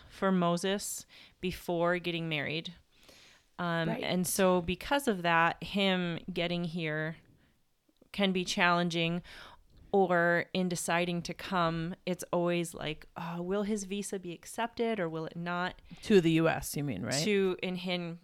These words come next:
Speaker 1: coming to the U S. And so in thinking about having kids, we decided that I would like to give birth in Uganda because I didn't wanna risk him not being able to be there for it.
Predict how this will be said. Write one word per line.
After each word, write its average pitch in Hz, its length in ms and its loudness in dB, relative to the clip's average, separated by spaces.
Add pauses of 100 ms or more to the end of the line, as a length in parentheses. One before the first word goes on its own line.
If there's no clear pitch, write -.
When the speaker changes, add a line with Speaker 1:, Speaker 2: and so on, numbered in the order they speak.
Speaker 1:
coming 175 320 -4
to 175 80 -12
the 170 100 -10
U 156 140 -6
S. 160 240 -8
And 190 140 -2
so 180 360 2 (600)
in 208 160 4
thinking 240 320 2
about 208 180 4
having 196 300 0
kids, 185 440 -2
we 180 160 -2
decided 165 800 -2 (800)
that 160 460 0 (760)
I 175 160 4
would 180 160 2
like 170 180 0
to 180 80 -10
give 160 140 -10
birth 156 260 -6
in 160 60 -6
Uganda 156 480 -6
because 175 280 -4
I 170 100 0
didn't 175 280 -2
wanna 160 240 -2
risk 160 380 -4
him 165 300 0
not 156 240 -2
being 156 180 0
able 151 200 -4
to - 140 -12
be 147 200 -8
there - 180 -4
for - 240 -4
it. - 140 -6